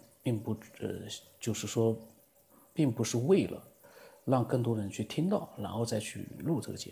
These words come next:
目，也没有任何的一个商业上的一个，呃，成分在里面。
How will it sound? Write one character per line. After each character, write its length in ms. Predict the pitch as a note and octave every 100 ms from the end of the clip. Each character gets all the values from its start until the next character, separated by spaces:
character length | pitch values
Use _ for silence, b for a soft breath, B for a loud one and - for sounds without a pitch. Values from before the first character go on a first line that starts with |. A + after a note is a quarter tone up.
| -
目， 80 | -
也 80 | A2
没 140 | G#2
有 100 | B2
任 160 | A2+ A#2
何 180 | G#2+ F#2+
的 120 | -
一 80 | -
个 160 | - -
商 260 | - G3+
业 120 | F4
上 180 | - -
的 80 | G2
一 80 | - -
个， 260 | - - B B B B B -
呃， 300 | F#2+ F2 -
成 220 | - G#2
分 160 | D#3+ A#2
在 140 | G#2+
里 140 | - -
面。 140 | -